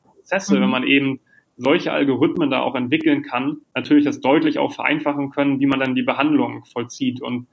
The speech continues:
Speaker 1: das ist auch so ein bisschen unser Ansatz. Also wir wollen natürlich gar keine Hygieneverantwortlichen ersetzen,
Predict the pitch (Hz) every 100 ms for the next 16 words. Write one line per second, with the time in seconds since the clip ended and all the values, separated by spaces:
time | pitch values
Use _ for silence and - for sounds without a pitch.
0 | _ _ _ - 139 175 165 165 160 147
1 | 160 160 127 123 120 117 131 131 135 151
2 | 147 151 156 151 147 _ _ - 139 147
3 | 143 143 139 147 147 139 123 151 143 139
4 | 139 135 131 131 127 120 139 160 - 123
5 | 139